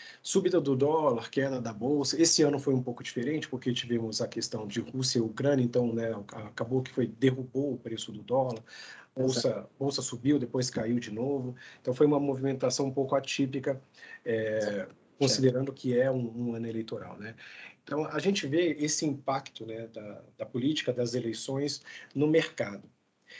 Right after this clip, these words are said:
Speaker 1: E o caminho inverso, Sila? O mercado tem espaço pra influenciar, impactar, atuar nas campanhas? E, e, e qual que é o real impacto que a pressão do mercado pode ter sobre as posturas dos candidatos?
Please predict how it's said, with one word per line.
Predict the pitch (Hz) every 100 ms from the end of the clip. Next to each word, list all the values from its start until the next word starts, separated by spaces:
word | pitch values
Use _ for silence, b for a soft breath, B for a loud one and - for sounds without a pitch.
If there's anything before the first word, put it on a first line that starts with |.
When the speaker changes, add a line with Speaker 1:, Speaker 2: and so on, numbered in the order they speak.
| B B -
Speaker 1:
E | 285
o |
caminho | - 247 151 127
inverso, | 113 104 101 -
Sila? | - 147 113 101 - _ _ _ _ _ -
O |
mercado | 175 170 214 196
tem | - 196
espaço | 233 - - 120 - - - -
pra | 123 110 104 - -
influenciar, | 127 - 117 - 120 123 131
impactar, | 117 - 113 - 120 131
atuar | 127 - 123 160
nas | 139 -
campanhas? | 107 127 139 151 110 104 123
E, | 120 123 123 B B B
e, |
e | 147
qual | - 196
que | 202
é | 233
o |
real | 170 151 151
impacto | 156 - 123 131 - - B B B -
que | 151
a |
pressão | - 151 208
do | 220 214
mercado | 160 - - 131 139 117 101 _ _ _ _ -
pode | 165 196 185
ter | - 160
sobre | 165 160 160
as |
posturas | - 143 135 - 151 123
dos | 110 -
candidatos? | 110 104 - - - -